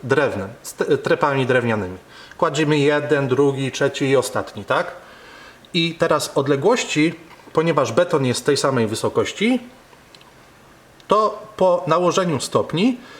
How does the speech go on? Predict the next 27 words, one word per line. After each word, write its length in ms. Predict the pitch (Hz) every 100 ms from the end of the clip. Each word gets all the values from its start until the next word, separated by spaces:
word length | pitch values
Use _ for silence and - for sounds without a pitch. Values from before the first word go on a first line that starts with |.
| - - - - -
te 200 | - 269
wysokości 640 | 196 196 190 170 175 - 147
od 200 | - 208
stopnia 640 | - - 160 151 135 107 95 -
do 200 | 135 143
stopnia 520 | 175 - 101 - 233 - -
również 440 | 156 196 285 294 -
są 240 | 180 214 226 - - -
takiej 300 | 180 220 214
samej 280 | 170 165
wysokości 540 | 175 175 214 254 240 156
i 60 |
wydawałoby 600 | 135 139 139 147 156 180
się, 200 | 175 170
że 180 | 156 135
jest 320 | 135 151 - - - - - -
ok, 180 | 185 185 208 156 107 - - - -
ale 440 | 143 185 214 208
nie 300 | - 165 233
jest 220 | 226 180 -
ok, 160 | 135 127 101 92
z 100 | -
tego 260 | 175 202
względu, 500 | 180 135 127 127 175
że 340 | 160 143 120 - - - - - - - - - - -
jeśli 400 | 123 147 - 151
na 380 | 139 127 120